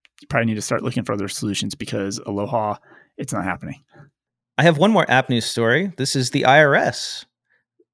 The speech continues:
Speaker 2: and it has to do with the child tax credit portal. This was back in August. They added a feature to the online portal for the child tax credit, allowing parents to update the mailing address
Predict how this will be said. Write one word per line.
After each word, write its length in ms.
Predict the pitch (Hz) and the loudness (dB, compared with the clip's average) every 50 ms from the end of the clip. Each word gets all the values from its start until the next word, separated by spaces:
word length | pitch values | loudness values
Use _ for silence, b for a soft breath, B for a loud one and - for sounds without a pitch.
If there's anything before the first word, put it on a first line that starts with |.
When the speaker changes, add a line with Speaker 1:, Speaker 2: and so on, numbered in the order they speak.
| _ _ _ | _ _ _
Speaker 2:
and 500 | - 117 117 120 117 117 120 120 117 113 - _ | -2 2 2 4 4 4 2 0 0 -4 -6 _
it 60 | - 123 | -2 0
has 180 | 131 131 - | 0 0 0
to 60 | - | 0
do 40 | 131 131 | -2 -2
with 100 | 127 - | -2 -2
the 60 | 123 | -6
child 440 | - - - 131 127 131 127 123 - | -8 -2 0 2 2 2 0 -2 -2
tax 340 | - 127 123 131 - - | 0 0 0 0 -2 -8
credit 360 | - - - 117 110 107 - - _ _ _ | -4 0 0 2 2 0 -2 -6 _ _ _
portal. 480 | - - 120 110 101 104 117 156 175 B B B B B B B B B _ _ _ _ _ _ _ _ _ _ - _ _ | -4 0 0 2 2 2 0 -2 -4 B B B B B B B B B _ _ _ _ _ _ _ _ _ _ -20 _ _
This 220 | 143 175 - - | -2 -2 -2 2
was 500 | - 170 147 147 139 135 131 123 117 117 | 4 4 6 6 6 4 2 0 -4 -8
back 320 | - - 117 120 120 120 - | -2 0 2 2 2 2 0
in 560 | 117 107 107 107 104 107 101 98 107 113 _ _ _ _ _ _ _ _ - | -2 0 0 0 0 0 -2 -2 -6 -8 _ _ _ _ _ _ _ _ 0
August. 600 | 113 110 107 92 90 90 98 - - - - _ _ _ _ _ _ _ _ _ _ | 2 2 2 2 -2 -4 -4 -6 -10 -12 -16 _ _ _ _ _ _ _ _ _ _
They 120 | - 113 - | -4 -2 2
added 280 | - 127 151 160 143 | 4 4 4 4 2
a 60 | 117 | 0
feature 640 | - - - 131 131 - - 101 90 92 107 131 - _ _ _ _ _ - | -2 -2 -6 -6 -6 -4 -4 -4 -2 -2 -4 -6 -8 _ _ _ _ _ -8
to 100 | - 127 | -8 -4
the 140 | 110 113 87 | -4 -2 0
online 260 | 95 131 127 131 123 | 0 0 2 0 -2
portal 280 | 113 - 127 113 113 107 | 0 -2 0 0 0 -2
for 120 | - 110 | -4 -4
the 80 | 95 101 | -6 -6
child 300 | - - 113 107 101 - | -6 -2 -4 -4 -4 -2
tax 260 | - 113 110 - - | -4 -4 -4 -4 -6
credit, 240 | _ 104 95 92 - - | _ -4 -4 -4 -4 -4
allowing 360 | 101 104 104 107 104 98 87 | -4 -2 -2 -2 -2 -4 -6
parents 340 | - - 135 127 123 117 - | -4 -4 -2 -2 -2 -4 -6
to 100 | - - _ - | -10 -12 _ -2
update 360 | 131 - - - 117 104 - | -2 -2 -2 -4 -6 -4 -4
the 60 | - | -4
mailing 320 | 104 107 123 - - 143 123 | -4 -2 0 2 2 2 2
address 400 | 117 - 104 78 78 - - | 0 -2 -2 -4 -4 -4 -10